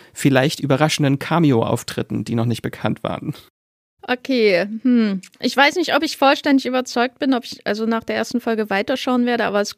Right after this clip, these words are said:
Speaker 2: was du gesagt hast, dass dann eigentlich wirklich erst das Academy-Leben beginnt, beruhigt mich, weil das hab ich eigentlich so erwartet, dass es halt in der Schule spielt und dann, ja, war das halt eher so eine Action-Folge. Aber, ähm,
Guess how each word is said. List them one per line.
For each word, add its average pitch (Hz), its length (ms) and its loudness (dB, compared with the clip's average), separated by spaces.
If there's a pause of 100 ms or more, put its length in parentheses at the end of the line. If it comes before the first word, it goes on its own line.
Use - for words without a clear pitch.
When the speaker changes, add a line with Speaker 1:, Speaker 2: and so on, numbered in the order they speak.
Speaker 2:
was - 380 -2
du 254 120 0
gesagt 226 380 0
hast, 226 140 -10
dass 214 240 -4
dann 220 240 2
eigentlich 226 360 0
wirklich 226 300 -6
erst 214 220 -2
das 208 120 -6
Academy-Leben 220 800 0
beginnt, 226 500 -4 (280)
beruhigt 254 580 4
mich, 208 240 -2
weil 202 100 4
das 202 280 -2
hab 214 160 -2
ich - 120 -6
eigentlich 190 240 -2
so 202 120 -4
erwartet, 180 540 -2
dass 165 100 -8
es - 80 -14
halt 185 140 -6
in 180 40 -6
der 180 80 -4
Schule 196 320 -6
spielt 208 400 -2
und 185 140 -4
dann, 185 200 -4 (800)
ja, 175 240 4
war 180 100 6
das 190 200 2
halt 185 120 0
eher 180 220 2
so 180 140 -2
eine 165 320 -6
Action-Folge. 180 680 -6 (120)
Aber, 220 920 4
ähm, 214 800 0